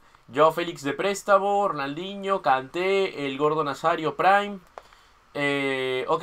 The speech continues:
nos han dado acá. Tenemos que jugar cualquier modo de fútbol, seis partidos y nos dan un nuevo token, chicos, ¿ok?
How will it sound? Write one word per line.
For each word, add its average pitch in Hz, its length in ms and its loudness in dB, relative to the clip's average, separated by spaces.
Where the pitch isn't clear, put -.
nos 160 140 -2
han 185 120 -2
dado 208 180 6
acá. 180 400 6
Tenemos 180 260 -4
que 208 120 -8
jugar 190 500 4
cualquier 165 360 2
modo 202 220 6
de 170 80 4
fútbol, 185 260 -4
seis 226 280 -2
partidos 220 640 2
y 160 120 -4
nos 160 100 2
dan 180 120 4
un 185 120 0
nuevo 190 240 6
token, 165 320 2
chicos, 120 320 -6
¿ok? 127 120 -6